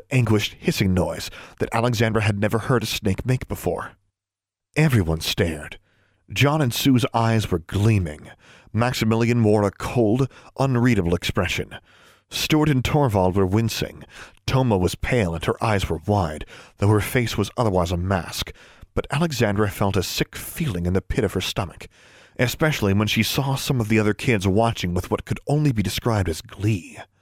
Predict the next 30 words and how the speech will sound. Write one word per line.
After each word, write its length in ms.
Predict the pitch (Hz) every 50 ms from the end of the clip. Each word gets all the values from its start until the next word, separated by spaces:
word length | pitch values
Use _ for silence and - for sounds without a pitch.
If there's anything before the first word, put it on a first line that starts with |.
| _ _ _ _ _ _ _ _ _ _ _ _ _ _ _ _ _ _ _ _ -
Finally, 420 | - - 185 185 147 92 87 87
John 400 | 90 90 107 120 117 113 113 110
lifted 380 | 113 117 120 113 - - 98 98
his 100 | 92 95
wand, 500 | 101 104 98 85 80 80 - - - - _ _ - - _ _ _ -
and 120 | - 107 104
the 60 | 110
snake 400 | - - - - 131 135 135 -
stopped 500 | - - - - 143 131 135 - - -
twisting 460 | - - - 151 - - - 92 87
frantically 680 | 87 - - - - - 131 110 101 98 87 95 87
about. 420 | 85 82 - 95 85 82 - - - _ _ _ _ _ _ _ _ _ _ -
It 180 | - - -
coiled 340 | - - 165 156 123 104 104
up 200 | 104 82 - -
slowly, 680 | - - - 127 120 113 98 87 76 - - - - - _ _ _ _ _ -
as 220 | - 95 98 95 92
if 140 | 98 - 98
in 100 | 95 98
great 300 | 98 104 104 95 - -
pain. 460 | - - 101 92 80 76 73 - - - _ _ _ _ _ _ _ _ _ _ _ _ _ _ _ -
"Tonight, 540 | - 110 98 92 90 82 80 78 76 - - - -
we're 120 | - 90 82
going 240 | - 95 87 82
to 80 | 80 82
start 320 | 80 - - 92 87 80
learning 360 | 82 80 85 82 80 80 80 78
the 100 | 80 -
Cruciatus 800 | - - - 92 - - - 92 90 - 82 - - - - -
Curse," 560 | - - - - - - - - - -